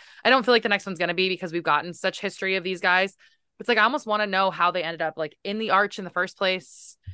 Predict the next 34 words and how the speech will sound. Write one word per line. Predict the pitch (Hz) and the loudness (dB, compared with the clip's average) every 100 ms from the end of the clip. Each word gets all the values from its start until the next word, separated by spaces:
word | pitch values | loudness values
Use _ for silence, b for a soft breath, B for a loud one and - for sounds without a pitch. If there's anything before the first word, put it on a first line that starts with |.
| B B | B B
and, | 180 185 | -8 -4
like, | 156 147 - _ _ _ | -4 -6 -14 _ _ _
who | 247 233 180 | 0 0 0
set | - 202 | 0 2
that | 208 170 | 4 4
magic. | 160 180 208 214 - | 4 2 2 -4 -6
Did | 180 | -8
we | 208 | -4
learn | 175 185 | -2 0
that? | 196 202 - | 2 2 -2
Did | 175 | -4
I | 170 | -4
just | 160 147 | -4 -8
forget | 160 147 - | -6 -6 -2
that | 165 | -4
conveniently? | 170 170 165 165 180 165 _ _ _ _ _ _ _ _ _ _ _ _ _ _ _ - | -4 -8 -8 -8 -10 -14 _ _ _ _ _ _ _ _ _ _ _ _ _ _ _ -8
Like, | 202 | 0
they | 277 | 0
created | 285 339 330 | 2 2 2
the | 208 | 4
Arches, | 233 247 214 | 4 4 0
but, | - | 2
like, | 220 | 2
who | - | -2
decided | 285 277 254 | -4 2 2
to | 214 | 2
put | 226 | -2
them | - - | -6 -4
in | 202 | -2
there | 165 147 180 | 0 0 0
and | 180 | -2
leave | 185 | -2
Chaos | - 185 160 165 | 0 2 2 4
out? | 151 - | 2 2